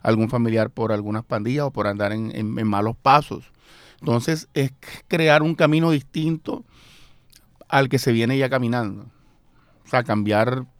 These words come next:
como, como, como hacen los trenes, cambian la línea y tal. Entonces, yo sí creo que es un gran aporte que están haciendo con este programa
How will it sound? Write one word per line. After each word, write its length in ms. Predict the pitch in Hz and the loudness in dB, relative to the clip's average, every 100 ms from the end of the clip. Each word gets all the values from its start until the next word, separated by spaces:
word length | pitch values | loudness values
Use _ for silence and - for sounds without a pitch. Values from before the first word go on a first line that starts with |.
| _ | _
como, 320 | 113 110 101 | -4 -4 -4
como, 340 | 110 104 101 | -6 -6 -8
como 360 | - 104 104 101 | -8 -8 -4 -4
hacen 260 | 113 147 139 | -4 -4 -6
los 120 | 120 | -4
trenes, 520 | 135 143 123 98 107 - _ _ _ _ - | 0 2 2 -2 -8 -16 _ _ _ _ -4
cambian 360 | 110 117 139 | 0 2 4
la 100 | 135 | 4
línea 400 | 120 156 139 107 95 | 4 4 4 2 -2
y 40 | |
tal. 360 | 95 123 101 - _ _ - - _ _ | 0 2 0 -8 _ _ -20 -20 _ _
Entonces, 720 | 120 113 110 110 135 131 - | -2 0 0 2 0 -2 -4
yo 180 | - 117 | 0 0
sí 120 | - 127 | 0 0
creo 280 | 131 135 | 4 4
que 180 | 131 131 | 4 0
es 200 | 127 - | 0 -4
un 120 | 120 | -4
gran 200 | 123 127 | -2 0
aporte 680 | 135 127 131 127 143 139 139 - | 0 0 0 0 -2 -4 -4 -8
que 80 | |
están 280 | 117 - 107 | -4 -2 0
haciendo 640 | 117 - 120 120 123 123 120 | -2 -2 -4 -4 -4 -6 -4
con 180 | 113 | -2
este 220 | 107 - 123 | -2 -2 0
programa 560 | 127 117 107 110 151 | 2 4 2 0 -4